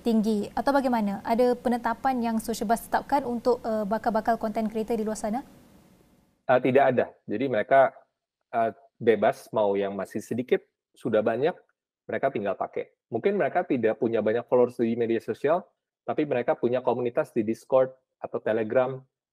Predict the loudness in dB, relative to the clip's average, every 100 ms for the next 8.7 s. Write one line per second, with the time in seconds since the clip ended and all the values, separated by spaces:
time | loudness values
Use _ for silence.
0 | _ -8 -6 -6 -4 -2 2 0 0 -2
1 | -2 _ _ _ -4 -2 0 0 0 0
2 | 0 0 -2 -2 0 2 2 0 -2 -6
3 | -12 -12 -16 _ _ _ _ _ _ _
4 | _ -20 -20 -20 -20 -20 -2 2 2 0
5 | -4 -20 -10 -6 -2 -2 0 2 4 4
6 | 2 2 2 0 -4 -14 -20 -6 -4 -4
7 | 0 0 0 -4 0 0 0 -4 -2 0
8 | 0 0 -2 -4 -4 -4